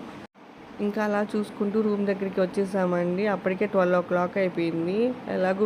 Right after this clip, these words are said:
మేము అప్పుడు చెక్అవుట్ చేయాలి ట్వెల్వ్ ఓ క్లాక్కి ముందు, ఎందుకంటే ముందు రోజు ట్వెల్వ్ ఓ క్లాక్కి మనం చెక్ ఇన్ అయ్యాము. So పక్క రోజు ట్వెల్వ్ ఓ క్లాక్ చెక్అవుట్ చేయాలి కదండి, వన్ డే కాబట్టి. So ఇంక చెక్అవుట్ చేసేసి జీప్ మాట్లాడుకొని ఇంకా కిందకు వచ్చేసామండి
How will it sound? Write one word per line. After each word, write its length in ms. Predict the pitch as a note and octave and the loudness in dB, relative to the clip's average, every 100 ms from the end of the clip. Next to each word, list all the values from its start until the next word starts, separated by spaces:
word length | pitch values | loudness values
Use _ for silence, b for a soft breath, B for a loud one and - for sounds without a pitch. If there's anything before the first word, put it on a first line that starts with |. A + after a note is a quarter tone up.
| G#3 | 0
మేము 180 | G3+ G3 F#3 | 0 0 -2
అప్పుడు 240 | F#3 G3+ G#3+ G3+ - - | -2 -2 -2 -4 -10 -2
చెక్అవుట్ 340 | F3+ F3+ G3+ G3+ | -2 2 0 0
చేయాలి 340 | F#3+ F3+ E3+ F3+ F#3 | 0 2 2 2 2
ట్వెల్వ్ 240 | F3 F3 | 2 2
ఓ 40 | F3 | 0
క్లాక్కి 420 | F3 F3 F3+ G3 A3+ A3 | 0 0 -2 -4 -2 0
ముందు, 140 | F#3 F3+ | 0 0
ఎందుకంటే 420 | F#3 G3+ G3 G3+ G#3 | 0 0 0 0 -2
ముందు 180 | F#3+ G3 G3+ | 0 0 0
రోజు 200 | G3 G#3 | 0 0
ట్వెల్వ్ 240 | G3 F#3 F#3 | 0 2 2
ఓ 40 | F3+ | 0
క్లాక్కి 440 | F#3+ F#3+ F#3+ - A#3+ B B B F3+ | -2 -2 -4 -8 -8 B B B 0
మనం 160 | F3+ F#3+ | 0 2
చెక్ 160 | F#3 G3 | -2 0
ఇన్ 80 | G3+ F#3+ | 0 2
అయ్యాము. 420 | E3+ E3 F3 G#3+ C#4 - | 0 0 -2 0 0 0
So 100 | A#3+ A3+ - - | 0 0 -4 -4
పక్క 160 | F#3 F3+ F#3+ | -4 0 0
రోజు 180 | G3 A3 G#3 F#3 F3 | 2 2 2 0 2
ట్వెల్వ్ 200 | F#3 F3+ | 4 4
ఓ 20 | F3+ | 2
క్లాక్ 180 | F#3+ F#3+ F#3 | -2 0 -2
చెక్అవుట్ 320 | F3+ F#3 F#3 | 2 0 2
చేయాలి 200 | F3+ E3+ E3+ | 0 2 2
కదండి, 280 | E3 F3 G3+ F3+ | 0 0 2 2
వన్ 160 | E3+ F3 | 2 2
డే 60 | F3 | 2
కాబట్టి. 460 | E3 E3 E3 A3+ C#4 B B B B - | 2 0 0 0 -2 B B B B -8
So 60 | - A3+ | 0 2
ఇంక 80 | G3+ G3+ | 2 0
చెక్అవుట్ 340 | F#3+ G3 G3+ G3 | -2 2 0 2
చేసేసి 440 | F#3+ G#3 F#3 - A#3 F#3+ | 2 2 -2 -2 -2 0
జీప్ 240 | G3 G3+ G3+ | 0 0 2
మాట్లాడుకొని 720 | F#3 F3+ F3+ F3 - F3 G3 B3 A3+ | 0 0 -2 -2 0 0 2 2 2
ఇంకా 180 | F#3+ F3+ - | 0 -2 0
కిందకు 280 | F#3 G3 F#3+ | 0 0 0
వచ్చేసామండి 580 | F#3+ F#3 F#3 F3 F3 | 0 0 0 2 0